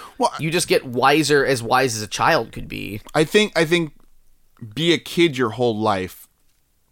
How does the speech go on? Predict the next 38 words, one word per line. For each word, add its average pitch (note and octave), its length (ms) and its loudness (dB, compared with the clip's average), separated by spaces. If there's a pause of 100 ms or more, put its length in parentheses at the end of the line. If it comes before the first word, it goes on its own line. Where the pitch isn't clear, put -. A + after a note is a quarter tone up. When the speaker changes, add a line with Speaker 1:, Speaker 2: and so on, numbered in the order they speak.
(140)
Speaker 2:
Like, F3 100 0
what A#3 80 6
Speaker 1:
You C4 40 6
Speaker 2:
does B3+ 80 2
that C4+ 40 6
Speaker 1:
can G3 100 4
Speaker 2:
mean? F#3 100 4
Speaker 1:
take F#3 100 6
Speaker 2:
Like, F3 100 4
Speaker 1:
it, F#3 180 4
you D#3 160 -2
can G3 140 2
take F#3+ 200 2
Speaker 2:
be E3+ 40 0
Speaker 1:
it D#3+ 40 -2
Speaker 2:
a - 20 -2
Speaker 1:
these F3 220 2
Speaker 2:
kid. D#3 80 2
Speaker 1:
two A3 120 2
ways. G#3+ 480 4
Yeah, D#3+ 200 2
so - 140 -4
you C3 140 2
could A2 300 -4
live C#3+ 360 4
as A#2+ 300 2
a A2+ 80 -2
child A#2 580 0
does, G#2+ 600 -2 (500)
or A3+ 720 4 (840)
you D3+ 340 0
are D3 200 6
in D3 120 4
the B2+ 100 2
body A#2 340 4
of G2+ 120 -2
a G#2 40 -2
child. F2 520 -6